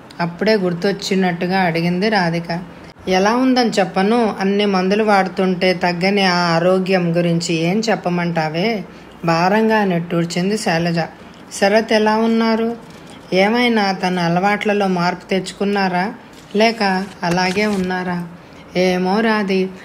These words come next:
ఆ ఇంటి సంగతి గుర్తొస్తే భయం వేస్తోంది.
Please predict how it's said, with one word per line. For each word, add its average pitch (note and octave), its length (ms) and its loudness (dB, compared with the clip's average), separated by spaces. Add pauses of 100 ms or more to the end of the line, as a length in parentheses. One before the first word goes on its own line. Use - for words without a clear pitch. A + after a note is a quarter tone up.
(240)
ఆ G#3 100 4
ఇంటి F#3+ 320 0
సంగతి G#3+ 440 2
గుర్తొస్తే F#3 640 -2
భయం E3+ 340 0
వేస్తోంది. F3+ 560 -2